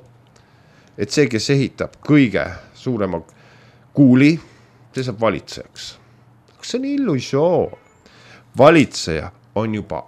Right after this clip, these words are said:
ammu paika pandud parasiitide poolt. Ja noh, on olemas ka kohalik valitsus ja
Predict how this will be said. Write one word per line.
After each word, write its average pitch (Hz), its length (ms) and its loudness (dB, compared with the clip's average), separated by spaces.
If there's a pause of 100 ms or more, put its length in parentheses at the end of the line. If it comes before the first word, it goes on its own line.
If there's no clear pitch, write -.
(140)
ammu 113 480 -6 (540)
paika 170 360 -6
pandud - 600 -16 (840)
parasiitide 85 600 -4
poolt. - 400 -20 (1120)
Ja 170 100 0
noh, 180 240 2
on 139 140 4
olemas 143 380 4
ka 147 280 0 (280)
kohalik 175 440 4
valitsus 160 480 0
ja 156 160 0